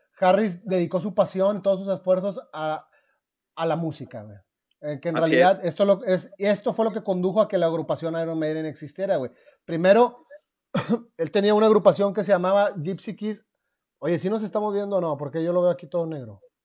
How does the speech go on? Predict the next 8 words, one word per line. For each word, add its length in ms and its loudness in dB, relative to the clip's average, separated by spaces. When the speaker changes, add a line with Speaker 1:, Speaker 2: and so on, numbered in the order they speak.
Speaker 2:
Eh, 240 0
te 80 -4
estás 180 -4
lagueando 380 0
mucho. 320 -8
Speaker 1:
¿Se 100 -18
está 160 -6
lagueando? 680 0